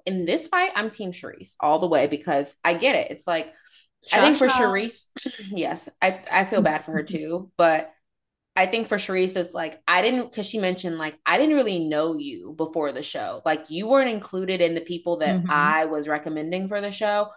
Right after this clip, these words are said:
Speaker 1: but you were at my table. And so then they thought that you were my friend." That's how you
Speaker 2: Mm-hmm.
Speaker 1: got on the show. I was like, "Ooh,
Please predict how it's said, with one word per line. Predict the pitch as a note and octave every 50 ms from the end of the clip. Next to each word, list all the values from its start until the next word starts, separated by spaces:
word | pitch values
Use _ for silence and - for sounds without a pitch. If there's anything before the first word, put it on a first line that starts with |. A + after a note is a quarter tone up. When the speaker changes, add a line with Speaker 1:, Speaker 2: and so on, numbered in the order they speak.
| _ _ _
Speaker 1:
but | F3 E3+
you | E3+ E3 F3
were | F3+ F#3
at | - D#3+ - -
my | D#3+ D3 D3 D3
table. | D3 - E3+ F3+ G3+ D3 - D3+ C#3+ C#3 - -
And | D#3+ D#3
so | D#3 D#3 E3 D3+ D3+ D3
then | C#3+ D3+ D3+ D3+ D#3
they | D3+ D3 D3 D3 D3 _
thought | - D#3+ D#3+ D#3+ D#3+
that | D#3+ C#3 -
you | C#3 C#3+ C#3+
were | C#3 C#3
my | C3 A#2+ C3+
friend." | C#3 - - - - - - - - - _ _ _ _ _ _
That's | - C#3+ F#3 F#3+
how | F#3 A#3 G3
you | F3
Speaker 2:
Mm-hmm. | D#3
Speaker 1:
got | D#3 D3
on | D3+ C#3+
the | C3+ C#3+
show. | - - E3+ C#3+
I | - -
was | - F3+
like, | D#3+ D3+ - -
"Ooh, | F#4+ A4+ A#4 A4